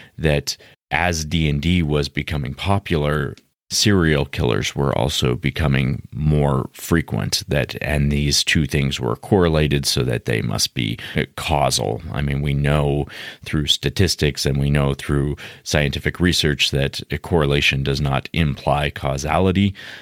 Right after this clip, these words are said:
Um, so that is always something to keep in mind. But at the time, it was pretty easy to make those connections because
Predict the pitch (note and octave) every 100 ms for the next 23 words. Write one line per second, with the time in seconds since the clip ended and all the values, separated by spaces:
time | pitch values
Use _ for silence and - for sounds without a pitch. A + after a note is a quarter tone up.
0 | - - C#2 C#2 C#2 - - - - D2+
1 | C2+ D2 D2+ D2 - - F#2+ F#2 D#2+ E2+
2 | E2 D#2 D#2 F2+ D2 C#2+ E2+ G#2 A#2+ A2+
3 | - - _ G#2+ G2+ - - - D3 D3
4 | D#2 D#2 C#2+ C#2 D#2 - A2 F2 - F#2+
5 | F#2+ E2 D2+ D#2 D2 C2+ C#2+ - G#2+ A2+
6 | - D2+ D2 C#2 D2 C2+ D2 C#2+